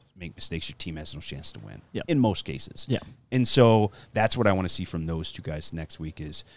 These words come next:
Speaker 1: hey, be as efficient as you were. They both led multiple scoring drives. I thought there were a lot of great things,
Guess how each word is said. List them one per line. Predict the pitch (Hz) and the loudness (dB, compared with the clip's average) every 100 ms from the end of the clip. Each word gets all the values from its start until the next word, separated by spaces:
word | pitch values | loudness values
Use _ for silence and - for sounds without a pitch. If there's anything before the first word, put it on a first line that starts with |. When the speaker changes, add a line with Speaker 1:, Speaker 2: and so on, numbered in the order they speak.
| _ _ - | _ _ -4
Speaker 1:
hey, | 82 78 - - | -2 -4 -8 -4
be | 92 | 0
as | 110 135 | 0 0
efficient | - 135 - 139 | -2 -2 0 -4
as | 135 | -2
you | 139 | -2
were. | 120 120 117 | 0 2 2
They | 90 | 0
both | 82 92 117 - | 0 0 0 2
led | 107 90 | 0 0
multiple | 87 107 - 120 | -4 -4 -6 -8
scoring | - 113 117 113 | -4 -2 0 0
drives. | 113 110 107 95 | 2 0 2 0
I | |
thought | 90 117 | 2 2
there | 107 | 2
were | 90 | 0
a | |
lot | 85 98 135 147 | 0 -4 -4 -2
of | 104 | -4
great | 101 113 - | 0 0 0
things, | - 113 87 85 | 0 0 0 -2